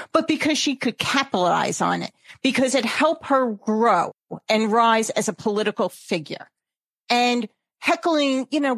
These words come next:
gun activists, like, children and young kids, basically. Um, all of her behavior indicates that there is no pity I can share for her, because she has been exposed and she made an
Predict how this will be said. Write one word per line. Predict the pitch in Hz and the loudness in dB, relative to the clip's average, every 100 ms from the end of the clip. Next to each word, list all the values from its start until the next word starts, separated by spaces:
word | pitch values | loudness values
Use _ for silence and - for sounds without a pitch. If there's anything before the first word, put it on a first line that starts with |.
| - | 0
gun | 294 339 | 0 2
activists, | 262 208 - 208 170 175 - - | 2 0 0 -4 0 -2 -2 -2
like, | 302 311 240 _ - | -2 -2 -8 _ -2
children | 440 554 370 226 | 0 0 2 0
and | - 359 | 0 0
young | 330 440 403 - - | 0 0 -4 -6 0
kids, | 587 294 208 - | 0 0 -4 -4
basically. | 214 190 - 202 196 165 170 _ - _ _ | -2 0 -2 -4 -2 -2 -2 _ -20 _ _
Um, | 285 320 285 - - | 0 0 -2 -6 -2
all | 311 403 440 | 2 2 0
of | |
her | 302 311 | -2 -2
behavior | 262 269 240 247 240 240 254 - | 0 0 0 0 0 0 -2 0
indicates | 240 254 269 254 285 294 - 254 | -2 0 -2 -2 -2 -2 -6 -4
that | 214 214 208 202 202 - _ _ _ _ _ _ _ _ _ _ _ _ - | 0 2 2 2 0 -4 _ _ _ _ _ _ _ _ _ _ _ _ -4
there | 247 247 | 0 0
is | 247 | 0
no | 233 262 302 | 0 0 2
pity | 311 214 202 | 0 0 2
I | 196 | 0
can | - 202 | 0 -4
share | - 202 | 0 -2
for | 190 214 | 0 -2
her, | 220 220 | -2 -2
because | 240 247 226 | -4 -2 -2
she | - 240 226 | -2 -2 -2
has | 220 208 | -2 -4
been | - 285 | -2 -2
exposed | 277 - - 226 214 214 - | -2 -6 -4 -2 0 -2 -2
and | 196 | -4
she | - 202 | -2 -2
made | 202 214 226 | 0 0 0
an | 196 | -4